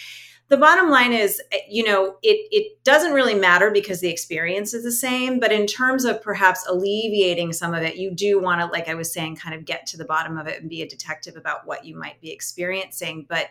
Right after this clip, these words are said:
in addition to that, something that you were both saying, a-,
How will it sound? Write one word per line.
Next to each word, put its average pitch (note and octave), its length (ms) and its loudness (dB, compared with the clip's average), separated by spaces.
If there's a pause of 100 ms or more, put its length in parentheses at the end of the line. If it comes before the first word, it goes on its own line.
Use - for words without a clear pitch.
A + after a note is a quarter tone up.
(100)
in F#3 140 -8
addition G3 580 -2 (140)
to E3+ 160 -6
that, D#3 320 -2
something E3 340 -10
that - 140 -16
you D#3 80 -16
were D#3+ 100 -14
both E3+ 300 -10
saying, F3 500 -6 (640)
a-, F#3 140 0